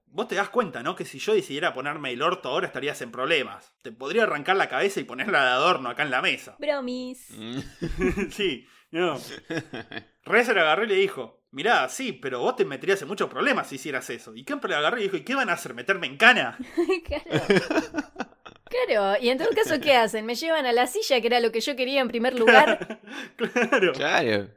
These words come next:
Speaker 1: Entonces el chabón se dio cuenta que estaba en problemas, así medio transpirando, tratando de ocultar lo, lo, lo asustado que estaba. Agarró y él logró llevar la charla a otro lado. Le dijo, "¿Qué te pensás, Ed, que no tengo forma de defenderme, aunque no tenga el arma?"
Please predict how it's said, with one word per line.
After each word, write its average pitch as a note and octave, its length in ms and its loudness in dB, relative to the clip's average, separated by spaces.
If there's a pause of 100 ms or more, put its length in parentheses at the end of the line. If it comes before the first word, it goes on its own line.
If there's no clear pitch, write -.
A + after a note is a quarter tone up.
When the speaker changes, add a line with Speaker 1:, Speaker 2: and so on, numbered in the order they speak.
Speaker 1:
Entonces G3 280 -2
el - 80 -4
chabón G#3 300 4
se F#3 100 -2
dio F#3 120 0
cuenta A3+ 260 -2
que F#3+ 60 -12
estaba F#3+ 220 2
en F#3 100 0
problemas, F#3 760 0
así F3 220 -10
medio F#3 220 0
transpirando, G3+ 680 4
tratando E3 440 -4
de C#3+ 100 -2
ocultar E3+ 580 4
lo, C3 320 -4
lo, B2 440 -8
lo C#3 80 -4
asustado D3+ 400 0
que D#3 60 -2
estaba. G#3+ 640 -2
Agarró F3 420 -4
y C4+ 80 -8
él G3 120 -4
logró F3+ 300 2
llevar C3 420 0
la A#2+ 140 -6
charla C#3+ 180 -2
a C3 40 -2
otro C3 140 -6
lado. D#3 200 4
Le B2 60 -2
dijo, C3 260 -8
"¿Qué G3 100 -6
te F#3+ 100 -4
pensás, C#3+ 380 -6
Ed, E3+ 140 -2
que C3 100 -8
no D#3 140 -4
tengo F#3 260 -2
forma D3+ 280 -2
de A#2+ 60 -2
defenderme, C#3+ 540 -2
aunque A#2 160 -12
no B2 140 -12
tenga A#2+ 160 -10
el B2+ 80 -4
arma?" D#3+ 380 -2